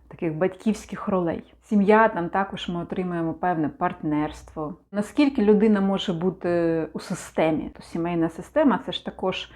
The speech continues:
і це ж не тільки мама, тато, це ж там ще й бабусі, інші. Тобто наскільки ми взагалі широко і глибоко дивимося у стосунки, шукаємо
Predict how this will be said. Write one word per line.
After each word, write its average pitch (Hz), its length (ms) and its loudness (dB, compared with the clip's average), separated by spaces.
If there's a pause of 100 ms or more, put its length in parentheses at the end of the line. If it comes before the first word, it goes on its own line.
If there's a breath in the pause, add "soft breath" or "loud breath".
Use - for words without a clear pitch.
(220 loud breath)
і 226 60 -6
це 254 120 2
ж 240 60 6
не 254 100 10
тільки 254 240 0
мама, 180 300 0
тато, 147 300 -6 (100)
це 170 80 -8
ж - 100 -14
там 185 160 -8
ще 190 200 -2
й 190 40 0
бабусі, 185 680 -2
інші. 202 320 0
Тобто - 220 -6
наскільки 247 440 0
ми 240 220 6 (400 loud breath)
взагалі 226 440 0
широко 214 880 2
і 185 60 -2
глибоко 185 840 0 (680 soft breath)
дивимося 180 600 -4
у 165 200 -2
стосунки, 170 760 -8 (320 soft breath)
шукаємо 208 680 4